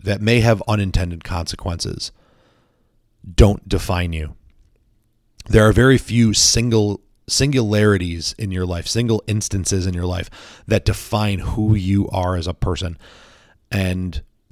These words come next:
they're pretty extreme on both ends. Remember your body of work. Remember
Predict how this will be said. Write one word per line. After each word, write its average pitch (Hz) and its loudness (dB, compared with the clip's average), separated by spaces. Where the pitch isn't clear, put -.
they're 110 2
pretty 117 4
extreme 80 -4
on 101 0
both 92 4
ends. 80 -8
Remember 107 4
your 98 2
body 87 0
of 85 -4
work. 80 -6
Remember 95 -2